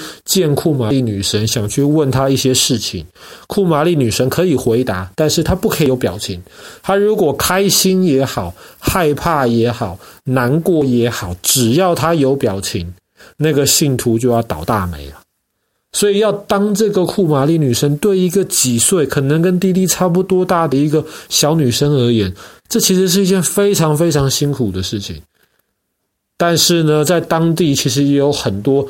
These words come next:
相信库玛丽女神的这个尼泊尔人，他们就要这样子不断地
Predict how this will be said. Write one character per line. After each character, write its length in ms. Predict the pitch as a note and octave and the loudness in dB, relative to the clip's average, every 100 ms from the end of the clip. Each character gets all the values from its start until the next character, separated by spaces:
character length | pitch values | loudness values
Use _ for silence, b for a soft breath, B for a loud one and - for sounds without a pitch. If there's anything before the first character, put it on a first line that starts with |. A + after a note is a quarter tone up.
| B - | B -2
相 360 | - D#3+ D#3 | 0 2 2
信 240 | - D#3+ C#3+ | 0 0 -2
库 240 | - D#3+ | -2 -2
玛 220 | C3 A2+ | 0 0
丽 160 | C#3 C3 | 2 0
女 180 | A#2 G#2 | -2 -4
神 180 | - A2+ | -4 -2
的 100 | A2+ | 0
这 180 | B2+ B2 | 0 2
个 220 | A2+ A2 B B - | 0 -2 B B -4
尼 180 | A#2+ | -2
泊 280 | C3 C#3 G2+ | 0 0 0
尔 60 | F2 | -4
人， 180 | D2+ D2 _ - B B B | -10 -18 _ -20 B B B
他 180 | - C#3 | -4 0
们 180 | D3 D3 | 2 2
就 160 | C#3+ C#3+ | 2 2
要 160 | C#3 | 2
这 140 | C3+ D#3 | 2 0
样 200 | C#3+ B2+ | 2 0
子 240 | A#2 F#2+ B B B _ | 0 -2 B B B _
不 140 | D#3+ | -2
断 420 | E3+ G3+ F3+ D3+ C3 | 0 2 2 2 2
地 300 | B2+ A2 | 2 0